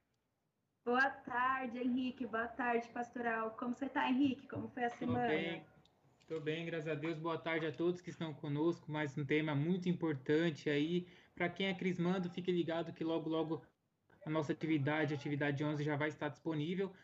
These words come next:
Speaker 2: Sejam todos bem-vindos a mais um tema, a mais um talk show, né, Teteia?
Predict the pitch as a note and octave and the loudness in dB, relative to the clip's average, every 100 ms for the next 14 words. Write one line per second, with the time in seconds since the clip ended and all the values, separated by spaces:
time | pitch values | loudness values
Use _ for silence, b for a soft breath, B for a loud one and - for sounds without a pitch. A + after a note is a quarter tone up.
0 | - - - F#3 F#3+ F3+ F#3 F3+ D#3 E3+ | -20 -10 0 2 2 2 0 0 0 0
1 | C#3+ D#3+ F3+ F3 D#3 E3 D#3 C3+ D3+ F3 | 0 2 2 2 0 0 -2 0 2 4
2 | F3 E3 - - - D3 D#3+ F3+ F3 F3 | 2 0 -10 -18 -6 -2 0 0 0 -2
3 | D3+ - - D#3+ F3+ F#3 F#3+ F#3 D#3+ C3+ | -6 -8 -4 2 2 2 0 2 2 2